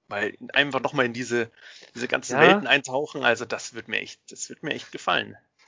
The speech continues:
Speaker 2: Ja, meinst du, dass das wirklich nochmal, dass es das besser macht und dass das nicht, Spiel nicht eher von der Nostalgie lebt?
Speaker 1: Ja, müsste man ausprobieren.
Speaker 2: Weil vom Leveldesign her finde ich zum Beispiel die aktuellen Titel,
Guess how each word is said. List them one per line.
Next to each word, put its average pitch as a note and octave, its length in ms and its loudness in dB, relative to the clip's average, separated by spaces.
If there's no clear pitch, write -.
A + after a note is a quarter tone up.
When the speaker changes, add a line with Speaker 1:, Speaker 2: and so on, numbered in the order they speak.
Speaker 2:
Ja, C#3+ 160 4
meinst F3 260 4
du, G3+ 60 4
dass F3 160 -2
das E3+ 260 0
wirklich G3 320 2
nochmal, E3+ 400 6
dass D#3 160 2
es C#3 60 -10
das C#3+ 140 -10
besser F3+ 260 0
macht C3 280 -2
und D3 100 -6
dass B2+ 140 -4
das C3+ 140 -2
nicht, D#3+ 180 0
Spiel D#3+ 220 4
nicht E3+ 180 2
eher D#3 220 8
von C#3+ 180 0
der C#3 120 2
Nostalgie C#3 480 0
lebt? C#3 380 -2
Speaker 1:
Ja, A2 120 -10
müsste C#3 220 -2
man D3+ 100 6
ausprobieren. G#2+ 560 -2
Speaker 2:
Weil C#3 100 10
vom B2 140 -2
Leveldesign D#3 560 8
her D#3 120 6
finde B2+ 200 -6
ich - 60 -12
zum A#2+ 140 -6
Beispiel B2+ 220 -8
die - 300 -8
aktuellen C3+ 640 2
Titel, C#3+ 460 2